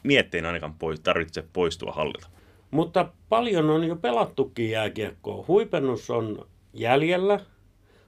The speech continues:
Speaker 2: mutta tällä kaudella on noussut mielenkiintoisia nimiä esiin, niin keskitytään me nyt tässä näihin tämän kauden, en mä tiedä voiko sanoa komeettoihin, mutta sellaisiin nousijoihin,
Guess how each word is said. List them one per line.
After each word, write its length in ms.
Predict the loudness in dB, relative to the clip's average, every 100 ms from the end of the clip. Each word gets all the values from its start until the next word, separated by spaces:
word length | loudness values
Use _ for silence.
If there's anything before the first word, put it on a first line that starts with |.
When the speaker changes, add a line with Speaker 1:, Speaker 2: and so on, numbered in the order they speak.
| _
Speaker 2:
mutta 520 | -2 0 -2 -2 -4 -8 _ _ _
tällä 220 | 0 0
kaudella 440 | 4 4 6 2 2
on 100 | 2
noussut 460 | 0 0 -4 -4
mielenkiintoisia 880 | 2 4 4 2 2 0 0 -2 0
nimiä 440 | 0 2 2 2 0
esiin, 360 | 0 2 2
niin 280 | 2 -2 -6 -8
keskitytään 680 | -8 -6 -4 -2 0 0
me 120 | 0 -2
nyt 200 | -2 -2
tässä 420 | -2 -2 -2 -4 -6 _ -6
näihin 640 | -2 0 0 0 0 -2 -8 -14 -4
tämän 240 | -2 -2
kauden, 460 | 0 2 2 0 0
en 120 | -2
mä 100 | 0
tiedä 220 | 0 2
voiko 200 | 2 0
sanoa 280 | -2 -2 -2 2
komeettoihin, 760 | 2 4 -2 -2 -2 0 0
mutta 220 | -2 -4
sellaisiin 540 | -2 -2 -2 -2 -4 -4
nousijoihin, 920 | 0 2 2 2 2 2 2 0 -4